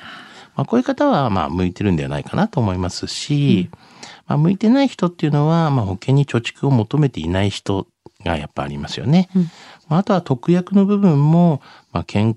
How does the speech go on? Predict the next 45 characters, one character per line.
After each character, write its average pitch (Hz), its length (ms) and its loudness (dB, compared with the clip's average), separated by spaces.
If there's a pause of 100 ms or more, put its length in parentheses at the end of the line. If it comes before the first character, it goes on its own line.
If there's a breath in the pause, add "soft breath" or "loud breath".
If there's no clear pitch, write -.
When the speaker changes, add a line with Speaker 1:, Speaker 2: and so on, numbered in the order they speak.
Speaker 1:
康 123 220 0
還 131 200 0
付 - 140 -12
金 135 160 2
と 143 120 -4
し - 100 -10
て - 220 -4
受 104 100 -4
け 123 160 -6
取 151 200 -2
り 147 40 -4
た 165 240 0
い 160 140 0
っ - 40 -14 (400)
て - 120 -8
い 85 60 -2
う - 20 -2
人、 - 380 -2 (240)
Speaker 2:
う 202 40 4
ん。 180 140 4
Speaker 1:
う 104 40 -4
ん。 95 240 0
ま 110 60 0
あ、 104 40 0
本 113 120 2
当 139 100 -2
は 135 40 -4
掛 - 180 -4
け 135 80 -2
捨 - 80 -2
て 143 60 2
で 143 100 2
す - 40 -6
け - 80 -2
ど、 85 60 -2
そ - 140 -8
こ 185 100 2
の 233 80 -2
部 254 80 0
分 254 120 2
ま 214 100 2
で 190 60 2
も 156 80 4
引 131 60 2
き、 - 140 -20